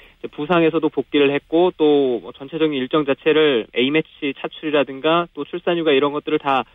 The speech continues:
아, 보내고 났기 때문에 아마 이번 경기 정도는 선발 출전이 유력하지 않을까.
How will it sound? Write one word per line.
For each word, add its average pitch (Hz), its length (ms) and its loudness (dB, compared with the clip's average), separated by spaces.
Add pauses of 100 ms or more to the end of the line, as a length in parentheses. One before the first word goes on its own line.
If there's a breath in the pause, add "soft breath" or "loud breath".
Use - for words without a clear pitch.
(240 soft breath)
아, 110 80 -8
보내고 190 440 0
났기 151 240 -4
때문에 147 340 -4
아마 147 220 0
이번 220 400 0
경기 220 260 0
정도는 202 560 0
선발 208 260 -2
출전이 175 540 -2
유력하지 143 380 -4
않을까. 110 400 -6